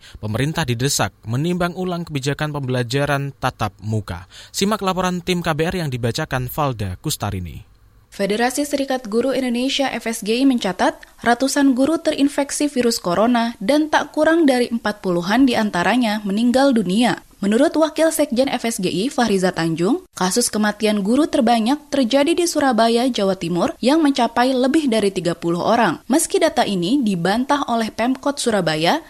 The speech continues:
Speaker 2: dengan menyebut jumlah guru yang meninggal sebanyak empat orang. Fahriza mengatakan, berdasarkan penelusuran F S G I, ada guru di sana yang diwajibkan datang ke sekolah untuk keperluan presensi.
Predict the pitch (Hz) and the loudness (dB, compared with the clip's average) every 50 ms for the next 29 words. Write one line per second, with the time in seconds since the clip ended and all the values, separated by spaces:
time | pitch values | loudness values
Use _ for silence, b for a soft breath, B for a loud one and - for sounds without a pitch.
0 | B B - 202 302 320 349 359 359 330 294 269 269 220 226 254 254 - 180 180 | B B 0 2 4 4 4 4 4 6 6 6 4 4 2 2 0 0 -2 -2
1 | 190 185 190 196 185 165 180 247 285 302 285 262 240 208 185 165 156 160 165 185 | -2 -2 -2 -2 -2 -2 0 2 2 4 4 4 2 2 0 -2 0 0 2 2
2 | 214 285 294 - - - 220 185 196 220 247 277 320 311 240 247 - 185 - - | 2 0 0 -4 -6 -6 -2 0 2 4 4 4 4 2 0 -2 -2 -4 -4 -2
3 | - 202 220 214 170 - - - _ _ _ 185 185 196 226 240 226 262 277 294 | 0 2 2 2 0 -2 -4 -10 _ _ _ -6 -4 -2 -2 0 0 2 2 2
4 | 277 240 208 - - 170 - 147 165 202 294 339 - - _ - 175 165 180 190 | 2 2 0 -2 -4 -4 0 0 2 2 2 0 -4 -8 _ -6 -2 0 0 0
5 | 208 - 240 240 - 269 277 277 285 269 269 269 269 269 - 277 269 269 269 269 | 2 2 2 2 2 2 2 2 2 2 2 2 2 2 2 0 0 2 0 0
6 | 262 - 269 269 - 214 208 196 - 175 208 285 - - _ - 220 254 233 254 | 0 -2 -2 -2 -2 -2 -2 -2 -2 -2 -2 -4 -6 -6 _ -2 0 0 2 2
7 | 330 339 247 269 269 277 269 226 233 254 - 285 302 294 254 233 240 247 247 240 | 2 2 4 2 2 2 2 2 2 2 2 2 4 4 2 2 -2 -4 -6 -4
8 | 226 285 339 370 359 339 330 294 285 254 214 254 254 - - 262 262 262 233 180 | -2 0 2 2 2 4 4 4 4 2 2 0 -2 -2 0 0 0 0 0 0
9 | 175 - - - 220 254 277 277 277 - - - 196 180 170 170 220 262 - - | -2 -2 -2 0 2 2 2 2 0 -2 -4 -4 -2 0 0 0 0 -2 -4 -2
10 | 269 285 285 285 330 330 320 - 269 - 208 202 196 196 196 196 190 - 170 165 | 0 2 2 2 0 -2 -4 -4 -4 -2 -2 0 0 0 0 0 -2 -4 -6 -4
11 | - 202 226 254 - - 247 190 - | -2 -2 0 0 0 0 -2 -2 -4